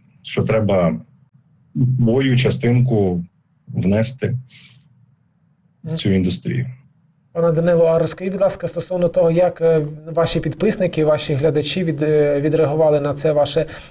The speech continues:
Speaker 2: е, відео. І цікаво, чи є у вас хейтери, е, чи, можливо, е, якісь, е, підписники чи глядачі із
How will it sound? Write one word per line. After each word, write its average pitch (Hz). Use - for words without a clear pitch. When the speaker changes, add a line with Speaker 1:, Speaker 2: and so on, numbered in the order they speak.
Speaker 2:
е, 151
відео. 170
І 165
цікаво, 170
чи 160
є 147
у 156
вас 156
хейтери, 165
е, 151
чи, -
можливо, 156
е, 147
якісь, 143
е, 135
підписники 156
чи 147
глядачі 147
із 139